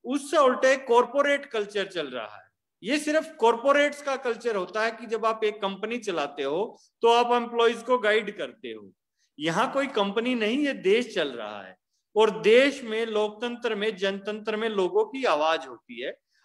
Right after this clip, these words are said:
आज ये नहीं उठाएंगे तो अगली बार लोग इनको बदल देंगे। हाँ, मैं आपसे एक बात से सहमत हूं, इस देश में कहीं ना कहीं नेताओं का अभाव है। आज हमें सांसद विधायक तो मिल रहे हैं, हाँ,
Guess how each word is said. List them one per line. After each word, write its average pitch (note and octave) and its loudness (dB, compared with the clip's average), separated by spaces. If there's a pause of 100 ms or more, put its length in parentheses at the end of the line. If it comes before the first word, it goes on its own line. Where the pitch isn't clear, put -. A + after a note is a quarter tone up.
(120)
आज B3+ 2
ये C#4+ 0
नहीं A#3+ -2
उठाएंगे B3+ -2
तो C4 -2
अगली B3 -2
बार B3 -2
लोग A3+ -2
इनको A3+ -2
बदल D3+ -2
देंगे। C3+ -8 (840)
हाँ, - 0 (220)
मैं A#3+ 2
आपसे C#4 2 (160)
एक C4+ 2
बात C4 4
से C4 -2
सहमत D#3 -6
हूं, A2 -16 (640)
इस D4 2
देश A3+ 4
में C#4+ 0
कहीं A3+ 0
ना C#4 0
कहीं A#3+ -2
नेताओं A3+ 0
का G3+ 0
अभाव A2 -8
है। - -20 (1120)
आज F#3+ 2
हमें G#3 0
सांसद G3+ -4
विधायक F#3+ -2
तो G#3+ 0
मिल A#3 0
रहे E3+ 2
हैं, B2 -14 (540)
हाँ, E3+ 2